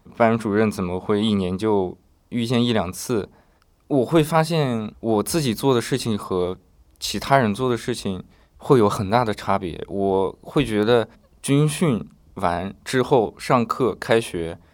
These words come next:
根据老师的要求做作业，我只要把他们的规定一项一项的完成就可以了。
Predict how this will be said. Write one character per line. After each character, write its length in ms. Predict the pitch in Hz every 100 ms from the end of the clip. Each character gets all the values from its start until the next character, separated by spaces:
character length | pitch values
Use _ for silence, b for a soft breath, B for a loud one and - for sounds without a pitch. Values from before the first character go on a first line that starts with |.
| b _ _ _ _
根 160 | - 143
据 160 | 143
老 180 | 117 95
师 240 | - 135 123
的 400 | 120 110 95 -
要 240 | 120 127 139
求 160 | 104
做 160 | 95 110
作 100 | 107
业， 320 | 107 101 - - _ - _ _ _ _
我 180 | 113 110
只 200 | - 107
要 220 | 113 104
把 260 | 98 101 90
他 160 | 120
们 100 | 117
的 120 | 113
规 260 | - 123 123
定 220 | 131 113
一 120 | 87 101
项 260 | - 113
一 60 | 98
项 220 | 98 110
的 100 | 95
完 200 | 90 92
成 160 | 95 95
就 100 | 95
可 240 | - 82
以 100 | 90
了。 140 | -